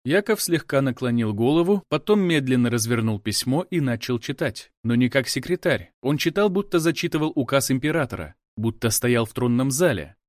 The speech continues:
Голос стал торжественным, ровным, почти театральным. «Завтра, пятнадцатого октября, в ваше родовое поместье прибудет официальный представитель церкви Святого Эха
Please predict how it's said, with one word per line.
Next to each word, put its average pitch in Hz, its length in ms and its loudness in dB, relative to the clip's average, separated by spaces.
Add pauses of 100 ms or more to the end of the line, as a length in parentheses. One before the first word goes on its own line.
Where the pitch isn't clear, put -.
(180)
Голос 113 420 0
стал 131 280 2
торжественным, 117 840 0
ровным, 120 500 2 (180)
почти 120 320 0
театральным. 135 760 0 (760)
«Завтра, 110 640 0 (100)
пятнадцатого 165 720 0
октября, 135 640 2 (100)
в 135 160 -4
ваше 190 320 4
родовое 151 400 4
поместье 165 560 2
прибудет 190 640 2
официальный 196 640 2
представитель 165 800 0
церкви 156 400 2
Святого 127 420 2
Эха 190 400 4